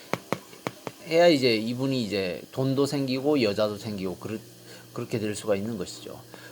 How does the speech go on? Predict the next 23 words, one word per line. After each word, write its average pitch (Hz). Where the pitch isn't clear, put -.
어, 107
이분 190
이제 135
대운을 190
이렇게 139
보시면 101
이제 90
이십 143
대 214
운에는, 101
이십 139
대 160
운에 120
이제 92
이, 123
요 135
놈을, 131
요 127
놈 143
제거시키는 143
운이 101
왔단 101
말이에요. 80